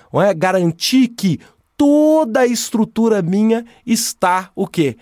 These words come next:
Alinhada com o que eu tinha previsto na negociação. Então, é a gente nunca esquecer, numa negociação eu tenho raporte, que é aquela fase de conhecer os dois, os dois, né, os dois, as duas partes.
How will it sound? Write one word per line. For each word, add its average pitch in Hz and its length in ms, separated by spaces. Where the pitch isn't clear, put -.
Alinhada 185 680
com - 160
o 196 60
que 196 100
eu 175 80
tinha 185 260
previsto 156 460
na 156 80
negociação. 151 680
Então, 262 400
é 226 60
a 240 60
gente 254 300
nunca 277 600
esquecer, 190 520
numa 180 220
negociação 208 760
eu 254 160
tenho 175 400
raporte, 233 840
que 117 100
é - 20
aquela 139 240
fase 156 440
de 143 80
conhecer 160 460
os 147 180
dois, 156 400
os 131 220
dois, 156 320
né, 170 140
os 139 240
dois, 160 300
as 127 220
duas 226 320
partes. - 520